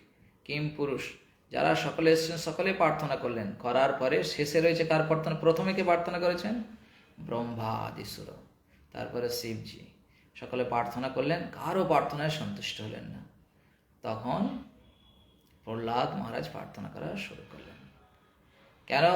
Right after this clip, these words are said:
কারো প্রার্থনায় সন্তুষ্ট হলেন না? প্রহ্লাদের স্থিতি সকলকে দেখানোর জন্য। প্রহ্লাদ হচ্ছেন অত্যন্ত উন্নত ভক্ত, মহাভাগবত, হ্যাঁ?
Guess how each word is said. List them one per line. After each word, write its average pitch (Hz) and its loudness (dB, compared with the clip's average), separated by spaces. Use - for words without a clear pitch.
কারো 165 6
প্রার্থনায় 160 4
সন্তুষ্ট 147 -4
হলেন 147 -2
না? 208 -2
প্রহ্লাদের 127 0
স্থিতি 190 0
সকলকে 131 0
দেখানোর 117 -4
জন্য। - -8
প্রহ্লাদ 120 -2
হচ্ছেন 131 -6
অত্যন্ত 156 -8
উন্নত 127 -6
ভক্ত, 113 -10
মহাভাগবত, 107 -4
হ্যাঁ? 185 -6